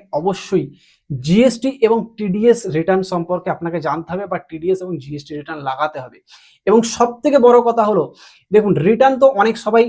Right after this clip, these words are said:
লাগিয়ে দেয়, কিন্তু সব থেকে বড় প্রবলেম হয় কি, যখন সেই জিএসটি তে বা টিডিএস এ যখন ডিপার্টমেন্ট থেকে নোটিশ আসে, সেই নোটিশটাকে কি করে হ্যান্ডেল করতে হয় বা কোথাও যদি কোনো প্রবলেম থাকে, সেই প্রবলেমটাকে কি করে সলভ করতে হয়। তো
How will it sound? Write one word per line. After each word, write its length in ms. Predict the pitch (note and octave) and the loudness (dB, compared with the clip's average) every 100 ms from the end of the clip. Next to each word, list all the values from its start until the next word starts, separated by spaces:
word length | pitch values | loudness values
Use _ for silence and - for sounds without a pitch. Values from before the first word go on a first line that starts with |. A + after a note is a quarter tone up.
| F#3 | 2
লাগিয়ে 300 | C#3+ D#3 E3 C#3 | 0 2 0 0
দেয়, 140 | B2+ C3+ | -8 -8
কিন্তু 160 | F3+ F#3+ - | -8 -8 -12
সব 120 | - _ | -20 _
থেকে 140 | A#3+ A3+ D3 | -2 -2 0
বড় 140 | E3+ G3+ - | -2 -2 -2
প্রবলেম 320 | F#3 F#3+ G#3+ F#3 | -4 -2 -2 -2
হয় 140 | F#3+ - - | -4 -6 -8
কি, 100 | F3 - _ _ - - | -10 -10 _ _ -6 0
যখন 220 | A3 C4+ B3 | 2 0 0
সেই 120 | B3 E3 | -2 0
জিএসটি 320 | E3 G#3+ - A#3 | -2 -4 -4 0
তে 60 | A3 | 2
বা 60 | G#3 G3+ | 0 -2
টিডিএস 340 | F3+ E3+ G#3+ A3 | -4 0 0 -2
এ 20 | F3+ | -4
যখন 160 | F3+ G3 F3+ | -6 -4 -4
ডিপার্টমেন্ট 420 | D3+ F3+ F#3+ G3 G3 | -2 -2 -2 -4 -12
থেকে 140 | F#3+ F#3 D3+ | -8 -6 -4
নোটিশ 280 | D#3+ D#3+ A3+ G#3+ | -6 -4 -4 -4
আসে, 140 | E3 C#3+ _ _ - | -6 -12 _ _ -2
সেই 160 | A3 G3 | 2 4
নোটিশটাকে 420 | F#3 G3+ A#3 A#3 A3+ | 4 2 0 0 0
কি 60 | A3 G3+ | -2 -4
করে 100 | G#3 | -2
হ্যান্ডেল 280 | E3+ F3 G3+ F#3+ | -2 -2 -2 -4
করতে 160 | F#3 F3+ | -6 -4
হয় 120 | E3+ | -4
বা 60 | E3+ E3+ | -4 -4
কোথাও 220 | F3+ F#3 | -4 -2
যদি 100 | F#3 F#3 | -4 -6
কোনো 100 | F#3 F#3 | -8 -4
প্রবলেম 320 | D#3 F3+ G#3+ G3+ | -4 -2 -6 -4
থাকে, 140 | G3 E3 | -6 -6
সেই 100 | F3+ - | -8 -6
প্রবলেমটাকে 520 | D#3 E3 G#3 A3 G#3 F#3+ | -6 -4 -4 -4 -6 -8
কি 60 | F#3 | -6
করে 120 | F#3+ F#3 | -4 -4
সলভ 200 | - E3+ E3+ | -4 -6 -6
করতে 200 | E3+ - D#3+ | -12 -12 -8
হয়। 140 | D3+ - _ _ | -8 -8 _ _
তো 40 | _ | _